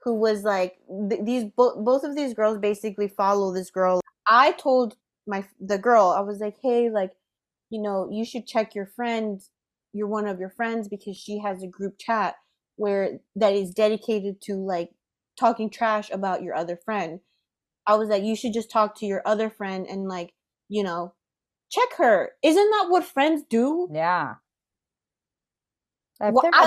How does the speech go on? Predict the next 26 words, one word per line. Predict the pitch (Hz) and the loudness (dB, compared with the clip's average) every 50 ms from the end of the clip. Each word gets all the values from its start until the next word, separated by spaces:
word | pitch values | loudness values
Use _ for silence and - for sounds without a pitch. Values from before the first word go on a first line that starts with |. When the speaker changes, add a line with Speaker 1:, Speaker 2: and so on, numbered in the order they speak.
| 320 277 | 4 2
Speaker 2:
adults | 233 262 269 - - | 0 0 0 2 2
and | 262 226 208 | 2 2 2
doing | 202 190 190 190 190 190 190 | 2 4 6 6 4 4 2
it, | 196 196 196 196 | 0 -2 0 2
they're | 180 175 | 2 2
all | 151 160 175 185 190 - | 4 4 4 4 2 0
in | - 147 165 | -2 -6 -8
it | - - _ _ | -10 -12 _ _
together. | - 139 - - 92 113 139 - - - - - - _ _ _ _ - | -12 -12 -10 -8 -8 -8 -8 -8 -10 -12 -14 -16 -20 _ _ _ _ -2
Speaker 1:
Yeah, | 254 269 - 320 - | 2 4 4 6 4
and | 277 285 285 | 4 0 0
so | - 320 311 294 - | 2 4 4 4 4
I, | 262 285 294 277 - | 4 2 2 2 0
I | 262 | 0
was | 269 285 294 269 | -2 -2 -2 -2
like, | 294 277 269 | -4 -4 -4
"Hey, | - 302 277 277 269 | -4 -4 -2 -2 -2
like, | 262 240 220 - - | -2 -4 -4 -6 -6
um, | 220 220 220 220 214 214 202 - | -4 -4 -4 -4 -4 -6 -6 -6
you | 220 233 | -6 -4
know, | 233 226 226 - | -4 -4 -2 0
I | - 226 233 | 0 0 0
just | 240 277 302 - | 0 -2 -6 -6
think | 302 294 277 - | -6 -4 -2 -2
that, | 269 247 | -2 0
like, | 240 233 220 - | 0 -2 -2 -4